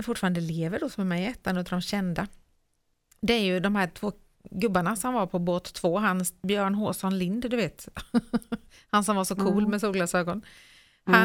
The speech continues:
Speaker 2: Mm.
Speaker 1: är ju då åttio år gammal idag och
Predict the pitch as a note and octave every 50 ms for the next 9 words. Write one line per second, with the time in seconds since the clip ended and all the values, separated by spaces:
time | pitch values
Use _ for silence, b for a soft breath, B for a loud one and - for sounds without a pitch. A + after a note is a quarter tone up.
0 | G3 A3+ A#3 - - A3 G#3+ G3 F#3 F#3+ F#3+ F3+ F3 E3+ F3 E3+ E3 - E2+ E2
1 | - - - _ _ _ _ - G3+ G3 - - _ _ _ _ - E3+ E3 D#3
2 | C#3+ C#3 C3 D#3 F3 F3 - C3 A#2 - - _ _ F#3 F#3 - - - - -
3 | - F3+ E3+ -